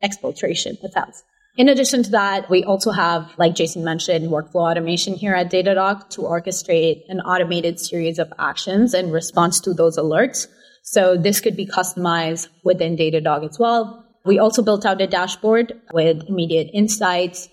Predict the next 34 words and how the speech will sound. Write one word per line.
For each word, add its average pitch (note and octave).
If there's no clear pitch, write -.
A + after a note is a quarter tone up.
into G#3+
those F#3
security-related D#3+
logs D3+
that D#3
are D#3
coming D#3
in D3+
from D#3+
one D#3
password. D#3
So E3
this -
could -
be D3
values, D3+
items, D#3
users, D#3+
all E3
that. B2
So G3+
we F#3+
aggregate G3
all F3
of E3
those E3+
into F3
one E3
centralized D#3+
dashboard. C4
And F3+
yeah, B3+
this G3
is, F#3+